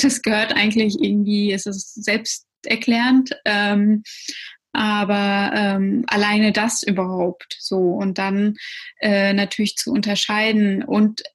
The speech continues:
dann, ähm, ist es aber auch so, und das finde ich auch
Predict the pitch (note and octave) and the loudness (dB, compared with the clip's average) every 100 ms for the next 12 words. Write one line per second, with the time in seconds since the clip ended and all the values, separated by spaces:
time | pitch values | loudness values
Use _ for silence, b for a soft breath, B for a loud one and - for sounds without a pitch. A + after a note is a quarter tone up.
0 | - F#3+ G3+ A3 A#3 A3+ A3+ - G#3+ G#3+ | -10 -4 0 2 4 2 0 -4 -2 0
1 | G#3 G#3 G#3+ - B B B A3+ C4 B3+ | 2 2 0 -4 B B B -2 0 0
2 | G#3+ - G3+ - - A3+ A#3 C#4 D4+ D4+ | 0 0 -2 -4 -2 2 4 4 2 -2
3 | B B - G#3 G#3+ A3 - A3 A3 - | B B 2 2 4 0 2 2 2 0
4 | G#3 G#3 | -2 -4